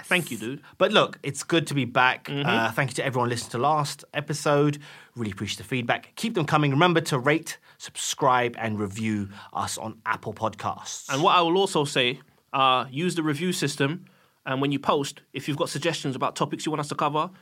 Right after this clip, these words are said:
Speaker 1: use that platform and, you know, we'll look at it. We might
Speaker 2: Yeah,
Speaker 1: consider.
Speaker 2: let us know.
Speaker 1: We
Speaker 2: Yeah,
Speaker 1: might
Speaker 2: yeah.
Speaker 1: consider
Speaker 2: And
Speaker 1: it
Speaker 2: all,
Speaker 1: and
Speaker 2: you know, get in touch with us so, in, on our socials.
Speaker 1: Yeah, and, you know, who knows? We might even invite you up to the show.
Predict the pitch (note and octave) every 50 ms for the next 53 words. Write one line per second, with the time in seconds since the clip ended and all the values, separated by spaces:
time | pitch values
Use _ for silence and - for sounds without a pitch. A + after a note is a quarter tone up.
0 | _ _ _ _ _ - C#3 D#3 C#3+ D#3 C#3 - - E3 - - - F3+ E3 E3+
1 | E3+ - C3+ C#3+ C#3+ D3 D3 D3 D3 D3 D3+ D3+ F#3+ F#3+ - G2 G#2+ A2+ C3 C3
2 | F3+ C4 D4 C#4 E3+ E3 A#3 B3 A3+ G3 - C4 B3 E3 B2 C#3+ G3+ B3+ G3+ D#3+
3 | D#3 F#3 G#3+ F#3+ - - G3 A3+ - - C#3 - C4 A#3 G3 G#3 G#3 F3+ A#3 G#3+
4 | G#3 D3+ F#3 G#3+ G3+ - G#3 G3+ F#3+ F#3+ - G3+ - - F#3 F3+ F3+ D#3 F3+ F3+
5 | F3 E3+ D#3+ D3+ - - - F#3+ - A#3+ B3 B3+ A#3+ A#3+ - - - - - -
6 | G#3 F3+ G#3+ - G3+ F3+ C#3+ D3 D3+ D#3+ E3+ E3+ F3+ F#3+ G#3 A#3 A#3 D4 F#4+ C4+
7 | D#3+ E3 G3 A3 A3 G3+ G#3+ G#3 G3+ G3+ A3+ B3+ A3+ A3 - - - C#4+ C4+ B3+
8 | - B3+ F4 F4+ -